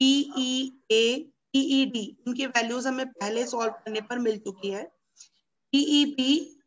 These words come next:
और पीईसी, इसमें से हमको सिर्फ एक ही अननोन है, that is पीईसी। तो हम क्या करेंगे, summation V is equals to zero वाली equation लगाएंगे। Summation V, पीईसी का हम vertical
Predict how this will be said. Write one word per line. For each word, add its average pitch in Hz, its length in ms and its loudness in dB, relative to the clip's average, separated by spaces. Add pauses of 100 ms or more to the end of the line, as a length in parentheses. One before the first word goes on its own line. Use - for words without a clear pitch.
और 240 60 -2 (100)
पीईसी, 262 600 0 (300)
इसमें 277 180 -2
से 269 120 -2
हमको 269 340 0
सिर्फ 269 240 -6
एक 269 240 -2
ही 294 100 2
अननोन 247 340 -2
है, 269 120 -2
that 214 280 -2
is 285 160 -6
पीईसी। 240 500 -6
तो - 880 -12
हम 277 120 0
क्या 285 120 0
करेंगे, 285 400 2
summation 269 560 0
V 262 180 -2
is 262 140 -4
equals 262 320 -2
to 269 140 -2
zero 254 180 0
वाली 254 200 -2
equation 262 380 -8
लगाएंगे। 262 540 -6 (400)
Summation 254 440 -2
V, 262 220 -2 (280)
पीईसी 269 360 0
का 277 140 -2
हम 277 160 0
vertical 247 420 -2